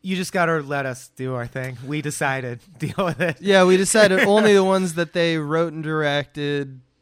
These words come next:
Speaker 1: Yeah. All right. So on this podcast, we analyze the films of the Coen Brothers through three spectra: diegesis, pedagogy, and howdy do dat. Uh, we start with diegesis, which is what happened in the movie. And I'll start by saying,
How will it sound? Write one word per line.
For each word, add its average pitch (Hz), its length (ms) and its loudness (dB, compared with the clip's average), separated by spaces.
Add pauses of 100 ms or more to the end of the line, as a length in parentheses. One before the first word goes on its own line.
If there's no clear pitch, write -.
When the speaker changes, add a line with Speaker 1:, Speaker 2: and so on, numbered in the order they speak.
(300)
Speaker 1:
Yeah. 127 240 -6 (200)
All 233 140 4
right. 165 260 0
So 180 480 0
on 214 180 -4
this 190 180 -8
podcast, 156 600 -4
we 165 120 -6
analyze 151 380 -4
the 139 60 -14
films 165 320 -8
of 131 80 -8
the - 80 -20
Coen 131 240 -6
Brothers 123 460 -6
through 139 180 -10
three 151 220 -8
spectra: 139 640 -6 (320)
diegesis, 151 800 -4
pedagogy, 135 760 -4
and 123 180 -12
howdy 123 340 -8
do 135 180 -8
dat. 123 340 -6 (640)
Uh, 135 400 -2
we 135 100 -6
start 131 280 -6
with 123 120 -10
diegesis, 127 680 -8
which 127 160 -10
is 123 120 -10
what 135 120 -8
happened 135 300 -8
in 127 60 -10
the 127 60 -10
movie. 131 540 -8 (380)
And 143 160 -6
I'll 135 160 -4
start 190 400 -4
by 151 140 -2
saying, 131 600 -8